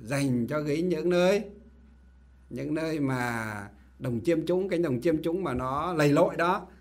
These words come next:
Đó, đấy gọi là đoàn sóc. Hai đầu có thể xuyên bên này đổi bên này, xuyên đổi bên kia đều, đều có thể được cả. Cho nên á, các cụ chúng ta ngày xưa mới lấy cái, một cái ví dụ,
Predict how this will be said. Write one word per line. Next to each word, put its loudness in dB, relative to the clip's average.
Đó, -2
đấy -2
gọi -4
là -6
đoàn -4
sóc. 0
Hai -2
đầu 4
có -4
thể -2
xuyên 2
bên 4
này 4
đổi 2
bên 4
này, 0
xuyên 4
đổi 6
bên 4
kia 6
đều, 8
đều -2
có -2
thể -2
được -6
cả. -6
Cho 2
nên 6
á, 6
các -2
cụ -4
chúng -2
ta -2
ngày 0
xưa 0
mới -2
lấy 4
cái, 0
một 0
cái -4
ví 4
dụ, 0